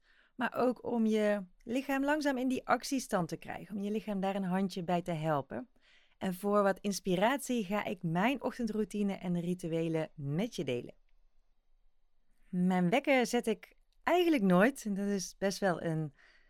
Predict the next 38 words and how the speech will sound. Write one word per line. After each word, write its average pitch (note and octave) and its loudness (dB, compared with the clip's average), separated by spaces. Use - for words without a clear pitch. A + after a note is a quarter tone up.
luxe, A3+ 2
realiseer F#3 4
ik E3+ 0
me D#3 -4
ook. A3 -2
Ehm, G#3+ 0
behalve A3 8
op G#3+ 2
donderdag, G3+ 6
want - -6
op G3 -6
donderdag A#3+ 2
geef G#3+ 2
ik A3 0
om G3 -2
kwart A3 2
over G3 0
acht - 0
een D#3 -6
yogales. A3+ 2
En F3+ -2
ja, F3 -4
dan D#3 -4
zou F3 2
het - -4
toch A3+ -6
wel G#3+ 2
eens G#3+ -2
voor A3 0
kunnen G#3 0
komen G3 4
dat F#3+ 2
ik F#3 -2
niet F#3+ 0
op - -6
tijd F3 2
wakker F3 4
ben. D#3+ 0